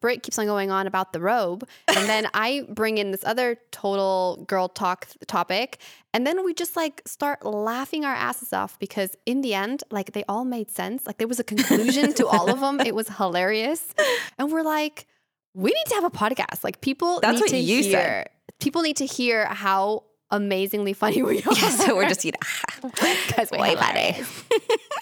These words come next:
Speaker 2: <laughs>
Speaker 1: 'Cause we so funny.
Speaker 2: Yeah. So we thought, you know what? Like, whenever we get together, we're always dying laughing. We're
Speaker 1: We
Speaker 2: always
Speaker 1: are.
Speaker 2: talking about,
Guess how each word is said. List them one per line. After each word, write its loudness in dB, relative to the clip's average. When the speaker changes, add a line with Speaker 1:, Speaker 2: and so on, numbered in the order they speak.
Speaker 2:
<laughs> 2
Speaker 1:
'Cause 2
we 0
so 0
funny. -2
Speaker 2:
Yeah. 0
So 4
we 4
thought, 2
you 0
know 4
what? 2
Like, -4
whenever 2
we 2
get 0
together, 0
we're 0
always 0
dying 2
laughing. -4
We're 2
Speaker 1:
We 4
Speaker 2:
always 4
Speaker 1:
are. -2
Speaker 2:
talking -2
about, 0